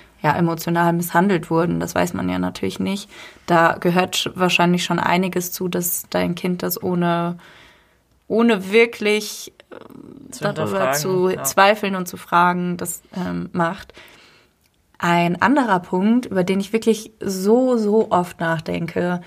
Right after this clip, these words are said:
Speaker 1: wenn ich Fälle von vor, sag ich mal, zwanzig, dreißig Jahren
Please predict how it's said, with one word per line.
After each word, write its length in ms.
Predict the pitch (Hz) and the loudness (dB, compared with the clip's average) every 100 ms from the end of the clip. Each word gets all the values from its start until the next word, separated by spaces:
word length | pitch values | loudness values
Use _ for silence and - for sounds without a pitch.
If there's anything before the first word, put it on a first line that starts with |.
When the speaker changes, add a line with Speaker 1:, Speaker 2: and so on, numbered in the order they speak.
| - - - _ | -18 -20 -20 _
Speaker 1:
wenn 260 | 190 180 - | 0 0 0
ich 500 | 185 180 175 - - | -4 -4 -6 -10 -16
Fälle 560 | - - - 233 330 339 | -18 -18 0 4 6 4
von 420 | 330 254 247 247 | 2 0 0 0
vor, 580 | 240 - 202 202 202 208 | -2 -2 0 2 0 -4
sag 220 | - 190 180 | -2 0 0
ich 100 | - | -6
mal, 120 | 180 | -6
zwanzig, 440 | - 214 214 190 | 0 2 2 -6
dreißig 400 | - 180 180 185 | -2 -2 -2 -2
Jahren 480 | 220 233 262 262 262 | 2 2 2 0 -2